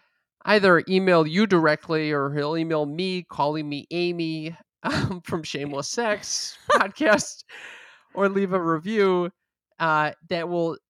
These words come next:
Speaker 1: inevitably hit on you and say that he wants to have sex with you in all the positions.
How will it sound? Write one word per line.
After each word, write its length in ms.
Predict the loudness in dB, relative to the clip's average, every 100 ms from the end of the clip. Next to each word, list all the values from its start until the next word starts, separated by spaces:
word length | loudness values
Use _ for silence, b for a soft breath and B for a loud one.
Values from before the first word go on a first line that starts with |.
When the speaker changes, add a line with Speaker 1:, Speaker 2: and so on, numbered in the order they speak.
| _
Speaker 1:
inevitably 920 | -4 -2 -2 -6 -4 -2 -2 -4 -8 _ _ _ _ _ _ _
hit 280 | -4 0 0
on 180 | -2
you 260 | -2 -2 0
and 120 | -4
say 180 | -6 -4
that 140 | -2 0
he 80 |
wants 160 | 0 -2
to 80 | -6
have 120 | -6
sex 220 | -2 -2
with 120 | -4 -6
you 100 | -4
in 60 |
all 100 | -2
the 80 | -4
positions. 600 | -6 -8 -8 -6 -8 -10